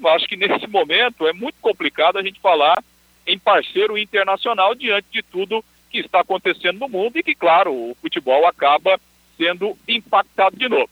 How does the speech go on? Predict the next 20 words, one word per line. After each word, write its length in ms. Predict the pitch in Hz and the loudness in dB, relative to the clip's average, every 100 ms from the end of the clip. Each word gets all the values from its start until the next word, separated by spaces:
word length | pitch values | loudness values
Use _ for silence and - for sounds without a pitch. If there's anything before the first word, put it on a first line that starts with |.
| _ | _
Então, 380 | _ 175 180 - _ _ - | _ 0 2 0 _ _ -2
acho 220 | 185 190 | 0 0
que 80 | - | 0
a 60 | 196 | 0
novela 640 | 202 143 156 180 196 135 - _ _ _ | 0 2 2 2 2 0 -4 _ _ _
vai 160 | - 160 | -2 -2
prosseguir 560 | - 190 - 135 160 | 0 -4 -4 -4 -2
aí 240 | 156 139 170 - | 0 0 -2 -6
por, 360 | 208 196 147 - _ _ _ - | -4 -2 -2 -4 _ _ _ -4
acho 300 | 226 - - | -2 -2 -2
que 260 | 226 175 | -2 0
alguns, 720 | 165 170 175 214 190 - - - | 0 -2 -6 -8 -10 -12 -14 -2
vários, 680 | 151 185 180 175 143 - - - _ - | 2 2 2 -4 -6 -10 -14 -20 _ -4
alguns, 800 | 156 160 165 202 160 - - - - _ | 0 0 -2 -8 -10 -14 -18 -20 -20 _
umas 200 | - 170 139 | -2 -2 0
dezenas 560 | 190 143 135 196 190 156 | -2 -2 0 0 0 -2
de 100 | - | -4
capítulos 640 | - 170 - 180 185 165 | -2 -4 -4 -6 -4 -2
ainda, 300 | 170 127 117 | -2 -2 -4
Linhares. 680 | 131 151 120 - - - - | -2 0 -2 -6 -20 -20 -20